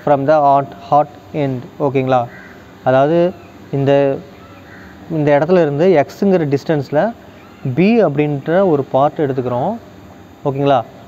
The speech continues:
அந்த bar, அந்த part வழியா எவ்வளோ heat வந்து transfer ஆகுது அப்படிங்கிறது தான் இந்த formula. ஓகேங்களா? எவ்வளோ heat வந்து ஃப்ளோ ஆகுது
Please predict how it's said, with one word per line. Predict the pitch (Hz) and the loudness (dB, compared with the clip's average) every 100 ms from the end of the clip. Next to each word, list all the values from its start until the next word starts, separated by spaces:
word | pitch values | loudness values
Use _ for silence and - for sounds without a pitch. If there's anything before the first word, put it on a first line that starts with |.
| - 147 | -8 -2
அந்த | 170 156 135 | 0 0 2
bar, | 170 254 - 170 | 2 2 -2 -2
அந்த | 147 131 156 | -2 0 2
part | 220 240 226 170 | 2 0 0 2
வழியா | 143 190 180 | 4 2 4
எவ்வளோ | 165 233 208 - | 2 2 2 0
heat | 202 160 | -2 0
வந்து | 156 196 170 | -2 -2 0
transfer | 170 220 202 202 170 135 | 2 2 0 0 2 0
ஆகுது | 127 123 131 131 123 - - - - - 135 | 0 0 0 0 -2 -10 -20 -20 -18 -4 -2
அப்படிங்கிறது | 135 147 131 135 | 0 -2 0 0
தான் | 160 | 0
இந்த | 143 - | -2 0
formula. | 131 131 123 120 120 - - - - - | 0 0 0 0 0 -8 -20 -20 -16 -6
ஓகேங்களா? | 143 143 131 120 - - - - 156 | -2 2 0 0 -8 -20 -20 -4 0
எவ்வளோ | 165 170 - - - | 2 0 -6 -12 -4
heat | 180 165 | -2 0
வந்து | 160 180 | 0 0
ஃப்ளோ | 156 160 156 | 0 0 0
ஆகுது | 131 131 | 0 2